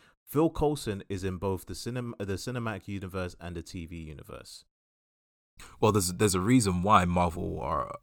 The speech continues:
Speaker 2: are a bit more open to do
Speaker 1: Mm.
Speaker 2: it. It's because, first and foremost, it's all connected.
Speaker 1: Right.
Speaker 2: Like, the, the character that, the, the Superman that,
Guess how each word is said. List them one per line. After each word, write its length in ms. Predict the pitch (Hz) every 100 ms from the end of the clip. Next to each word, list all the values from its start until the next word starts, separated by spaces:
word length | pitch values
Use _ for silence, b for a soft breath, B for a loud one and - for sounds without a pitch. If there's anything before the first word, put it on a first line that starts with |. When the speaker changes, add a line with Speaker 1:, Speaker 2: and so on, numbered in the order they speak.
| - -
Speaker 2:
are 140 | 82
a 20 |
bit 160 | 80 -
more 260 | 92 87 87
open 260 | 92 90 87
to 100 | 101
do 180 | 95 82
Speaker 1:
Mm. 40 |
Speaker 2:
it. 100 | - - - - -
It's 60 |
because, 760 | - 101 - 95 90 87 - - -
first 240 | - 113 107
and 80 | 95
foremost, 580 | 95 95 92 60 - - B B B B _ _ _ -
it's 100 | -
all 120 | 104
connected. 340 | - 92 92
Speaker 1:
Right. 420 | 85 - - - 82
Speaker 2:
Like, 200 | - -
the, 100 | 98
the 120 | 82
character 340 | 113 113 -
that, 220 | 98 101 -
the, 160 | 98
the 140 | 92 95
Superman 360 | 131 123 113
that, 120 | 101